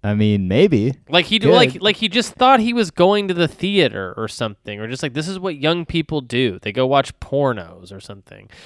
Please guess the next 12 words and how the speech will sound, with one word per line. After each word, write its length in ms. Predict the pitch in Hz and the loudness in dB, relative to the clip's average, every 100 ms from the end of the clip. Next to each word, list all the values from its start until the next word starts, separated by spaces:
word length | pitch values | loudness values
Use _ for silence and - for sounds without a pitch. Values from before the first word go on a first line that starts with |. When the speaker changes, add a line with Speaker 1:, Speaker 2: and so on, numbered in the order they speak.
| - - | -20 -4
Speaker 2:
Also, 400 | - 262 269 277 | 4 4 6 6
it 180 | 254 185 | 6 6
probably 260 | 208 220 220 | 2 2 2
would 120 | 208 | 0
be 80 | 185 | 0
the 140 | 175 | 0
only 160 | 175 165 | 0 0
theaters 480 | - 151 147 135 - | -2 -4 -2 -4 -4
open, 540 | 120 131 143 143 143 | -6 -2 -4 -4 -8
like, 220 | - 113 - | -2 -2 -2
late 320 | 110 117 123 | -2 0 0
enough 540 | 127 127 131 - - | 0 0 -2 -4 -18